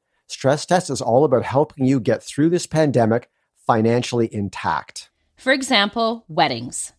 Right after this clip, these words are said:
Speaker 2: So many people have had their wedding plans disrupted. That's one topic we'll be exploring this season.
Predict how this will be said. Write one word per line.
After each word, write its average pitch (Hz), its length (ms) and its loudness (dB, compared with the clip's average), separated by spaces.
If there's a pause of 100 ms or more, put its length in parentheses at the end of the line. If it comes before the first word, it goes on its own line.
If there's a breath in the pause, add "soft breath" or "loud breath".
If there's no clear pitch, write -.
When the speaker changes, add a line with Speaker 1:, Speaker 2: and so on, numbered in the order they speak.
(140)
Speaker 2:
So 262 440 2
many 247 240 2
people 180 520 -6
have 175 100 -6
had 170 200 -2
their 180 140 -6
wedding 175 280 -2
plans 165 340 -4
disrupted. 143 580 -8 (400)
That's - 240 0
one 254 220 2
topic 175 420 0
we'll 175 80 -2
be 170 140 0
exploring 156 540 -4
this 165 140 -4
season. 127 460 -6